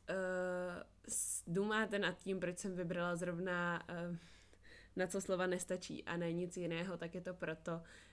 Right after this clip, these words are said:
že zrovna dneska se na Instagram Humbuku objevila poprvé obálka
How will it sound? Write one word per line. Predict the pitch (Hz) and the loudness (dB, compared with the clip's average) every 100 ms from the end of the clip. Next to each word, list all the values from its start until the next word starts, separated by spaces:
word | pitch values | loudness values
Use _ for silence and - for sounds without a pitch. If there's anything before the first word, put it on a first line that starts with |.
| - | -10
že | 185 170 175 170 151 | -6 -2 0 0 0
zrovna | 170 170 170 | -2 -2 -2
dneska | 160 175 233 - - 185 175 | -2 -2 -2 -4 -4 -2 -2
se | 170 170 | -2 -2
na | 165 | -2
Instagram | 175 170 175 170 170 | -2 -4 -6 -2 -2
Humbuku | 175 175 165 165 - | -2 0 -2 -2 -8
objevila | 156 160 170 165 160 160 156 | -6 -2 0 0 -2 -4 -4
poprvé | - 160 170 175 - | -6 -6 -4 -4 -2
obálka | 170 175 165 170 175 170 | 0 2 2 0 -2 -4